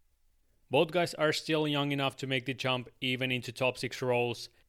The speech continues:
They have very solid numbers from the A H L, and as you know,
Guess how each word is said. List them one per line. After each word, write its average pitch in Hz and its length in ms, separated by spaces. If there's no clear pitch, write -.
They 139 180
have 143 220
very 147 320
solid 139 340
numbers 135 400
from 131 260
the 131 140
A 131 40
H 127 360
L, 127 280
and 135 200
as 139 240
you 160 120
know, 123 360